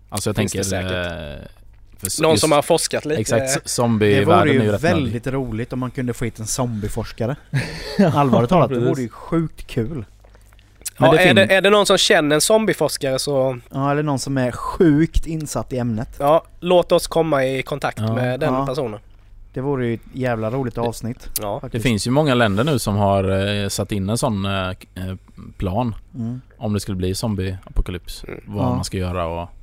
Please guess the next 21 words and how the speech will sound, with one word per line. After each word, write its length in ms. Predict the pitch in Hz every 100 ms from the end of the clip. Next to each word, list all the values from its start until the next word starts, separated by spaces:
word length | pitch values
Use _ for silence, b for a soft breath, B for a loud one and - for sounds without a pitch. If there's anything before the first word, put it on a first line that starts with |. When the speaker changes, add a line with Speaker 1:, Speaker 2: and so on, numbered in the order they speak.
| -
Speaker 1:
Alltså, 240 | - 110 117
som 80 | 107
verkligen 280 | 107 110 104
tagit 180 | 101
seriöst. 460 | - 107 90 95 -
Jag 60 | 107
tror 100 | 123
även 140 | 107
Sverige 240 | - 87 98
har 100 | 127
det. 100 | 120 - b b b b b b b -
Det 120 | -
är 40 | 98
ju 240 | 139 139
li-, 380 | 139 139 139 131
spännande. 360 | - 220 104 - -
Speaker 2:
Ja. 220 | - - - - - - -
Speaker 1:
Så 80 | -
det 60 |
kan 160 | 117 104
hända. 220 | 139 143